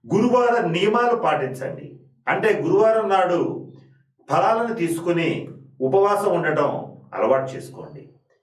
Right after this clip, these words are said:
ఈ సంవత్సరం ఇది మీకు చెప్పదగినటువంటి అద్భుతమైనటువంటి రెమెడీ. మరొక ముఖ్యమైన రెమెడీ ఏంటంటే గురుగ్రహ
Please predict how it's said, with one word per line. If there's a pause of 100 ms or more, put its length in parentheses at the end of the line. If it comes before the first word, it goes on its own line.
(240)
ఈ
సంవత్సరం (160)
ఇది
మీకు (100)
చెప్పదగినటువంటి (440)
అద్భుతమైనటువంటి (160)
రెమెడీ. (640)
మరొక
ముఖ్యమైన (100)
రెమెడీ (100)
ఏంటంటే (2000)
గురుగ్రహ